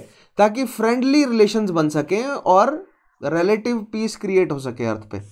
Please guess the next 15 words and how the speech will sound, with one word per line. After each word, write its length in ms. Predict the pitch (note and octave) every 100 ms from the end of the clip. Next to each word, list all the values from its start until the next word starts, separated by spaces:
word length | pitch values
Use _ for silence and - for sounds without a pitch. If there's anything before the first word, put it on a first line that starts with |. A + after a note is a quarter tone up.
| _ _ _ _ _ _ _ _ _
Achieve 440 | F3+ F3 A3 C4 C4 -
international 840 | G#3+ A3 G#3+ G#3+ G#3 A3+ A#3 A#3+
cooperation 840 | A3+ G3+ F#3+ F#3 F#3+ F#3 G3 A3+ F3+ F#3 A3+ _ _ _ -
and 300 | G3 A3 A#3 - _ _ -
be 200 | C#3+ G3+ A#3
a 100 | A3+
center 500 | A3 A3 G#3 A3 B3+ A#3+
for 240 | G#3 G#3+ A3+ A#3 _ _ -
harmonizing 720 | D#3+ F#3 G3 G3+ G#3 A3 A#3
the 120 | A3 -
actions 420 | F3 - G3+ F#3+
of 160 | F3+
nation, 340 | D#3+ C3+ C3 B2
ठीक 180 | G#3
है। 100 | A#3